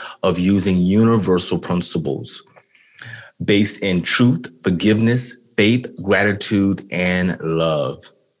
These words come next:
She has worked with a few of my favorite people like Tony Robinson, Marianne Williams, Oprah Winfrey, Stedman Graham,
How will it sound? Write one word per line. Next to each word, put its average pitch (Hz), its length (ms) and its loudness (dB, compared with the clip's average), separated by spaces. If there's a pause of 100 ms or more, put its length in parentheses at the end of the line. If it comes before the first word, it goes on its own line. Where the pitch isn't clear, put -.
(280)
She - 220 2
has 117 160 4
worked 127 220 4
with 113 140 4
a 107 140 -2
few 226 160 2
of 262 60 2
my 92 160 2
favorite 82 380 -4
people 127 280 -2
like 85 440 -2
Tony 90 280 0
Robinson, 95 920 0
Marianne 90 500 2
Williams, 120 500 2 (400)
Oprah 110 340 4
Winfrey, 123 520 2
Stedman 95 580 2
Graham, 110 600 0